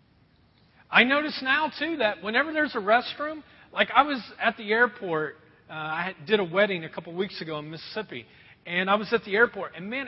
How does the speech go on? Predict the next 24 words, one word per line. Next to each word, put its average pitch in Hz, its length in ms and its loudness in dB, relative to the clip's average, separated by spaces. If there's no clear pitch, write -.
every 269 180 -4
time 254 240 -10
I 247 80 -4
saw 240 260 -4
a 202 40 -4
restroom, 196 480 -8
I 254 140 0
stopped, - 480 -4
you 131 100 -14
know? 220 160 -10
I 226 140 12
heard 254 220 2
someone 262 400 0
say 220 180 0
this 240 300 2
one 165 180 -10
time, 135 240 -4
"Anybody 269 760 4
who 220 220 -4
says 156 500 0
he 240 180 2
can 185 200 -2
do 269 220 0
at 247 140 2